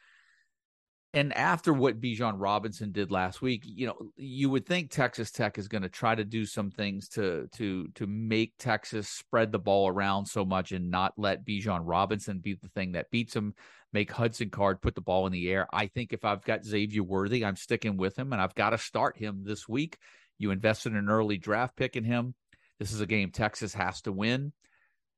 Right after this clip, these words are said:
You know, there should be mul-, a lot of possessions in this game between the way Texas Tech moves the ball and Texas's style of offense as well. And I think Xavier Worthy has to be in there. Now,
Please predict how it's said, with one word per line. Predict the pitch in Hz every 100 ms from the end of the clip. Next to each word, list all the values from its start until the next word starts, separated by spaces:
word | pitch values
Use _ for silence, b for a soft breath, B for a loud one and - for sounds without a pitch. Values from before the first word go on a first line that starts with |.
| _ _
You | 110 80
know, | 82 120 -
there | 110
should | - 147 123
be | 117
mul-, | 98 101 135 -
a | 101
lot | 98 110 131
of |
possessions | - 104 110 110 127 107
in | 113
this | 107 -
game | 104 110 113
between | 113 110 104
the | 98
way | 98
Texas | 92 110 104 - 101
Tech | - 104 -
moves | 113 107 113
the |
ball | 101 101 104
and | - 98
Texas's | - 95 - 107 - 101 98
style | - 98 101 95
of | 92
offense | 92 - 104 -
as | 95 101
well. | 98 113 117 _ _ _ b b b -
And | 104
I | 104
think | 120 107
Xavier | 107 107 107 107
Worthy | 87 92 95 92 92 87 b b b
has | 92 92
to | -
be | 95 127
in | 139
there. | 90 80 92
Now, | 139 131 82